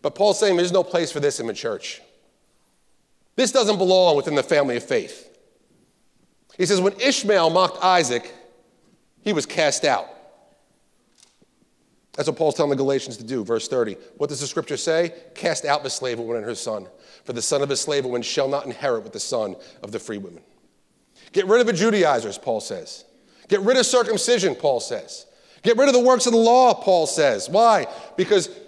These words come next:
by doing that, you're putting yourself into slavery. You're choosing to be the son of a slave woman. And brothers, the son of a slave woman who is born according to the flesh cannot inherit with the son of the free woman, he tells them. So we saw last week in Pastor Dave's message, listen,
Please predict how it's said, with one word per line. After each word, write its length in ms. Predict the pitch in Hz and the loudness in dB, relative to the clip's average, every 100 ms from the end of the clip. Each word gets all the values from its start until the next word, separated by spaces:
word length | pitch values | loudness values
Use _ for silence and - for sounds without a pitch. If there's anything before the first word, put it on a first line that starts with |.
| - | -6
by 140 | 170 170 | 0 0
doing 300 | 175 247 240 | 2 2 4
that, 160 | 214 | 2
you're 100 | 170 | 2
putting 280 | 160 180 202 | 0 2 4
yourself 600 | 208 196 214 160 123 - - - | 2 2 2 2 0 -6 -10 -4
into 200 | 160 160 | -4 -4
slavery. 460 | - 180 165 139 | -2 0 0 -2
You're 100 | 131 | -4
choosing 420 | 127 - 214 196 | -6 -2 0 0
to 40 | 196 | 0
be 120 | 180 | 0
the 80 | 165 | -2
son 340 | - 190 185 | 0 2 2
of 140 | 156 147 | 0 -4
a 60 | |
slave 320 | 135 175 175 | -2 0 2
woman. 220 | 151 143 - - 139 | 2 0 -2 -4 -2
And 140 | 131 | 0
brothers, 320 | 180 180 175 | 2 2 0
the 140 | 135 135 | 0 -4
son 280 | - 202 196 | 0 2 4
of 80 | |
a 80 | 190 | 4
slave 380 | - 196 202 202 | 2 4 4 4
woman 320 | 233 240 240 - - - | 4 4 0 -6 -16 -2
who 80 | 175 | 2
is 80 | 151 | 2
born 260 | 135 190 208 | 4 4 4
according 360 | 196 196 202 | 4 4 4
to 80 | 185 | 2
the 100 | 185 | -2
flesh 440 | - 208 220 - - - | 2 4 4 0 -10 -8
cannot 280 | 170 180 196 | 0 2 2
inherit 380 | 165 180 180 147 | 0 0 0 0
with 80 | 139 | -6
the 80 | |
son 160 | - 151 | -4 -2
of 60 | 143 | -4
the 80 | |
free 160 | - 147 | -4 -4
woman, 200 | 127 123 | -4 -4
he 80 | 117 | -6
tells 240 | 131 110 | -6 -6
them. 160 | 104 - _ _ _ _ _ _ _ _ _ _ _ _ - | -10 -16 _ _ _ _ _ _ _ _ _ _ _ _ -8
So 80 | 180 | -2
we 60 | |
saw 160 | 190 220 | 2 4
last 240 | 202 190 | 4 4
week 140 | 214 175 | 0 0
in 80 | |
Pastor 260 | 160 180 175 | 0 -2 0
Dave's 240 | 165 170 | 0 0
message, 360 | 160 170 156 120 | 2 0 -2 -4
listen, 340 | 165 - 127 | -2 -2 -4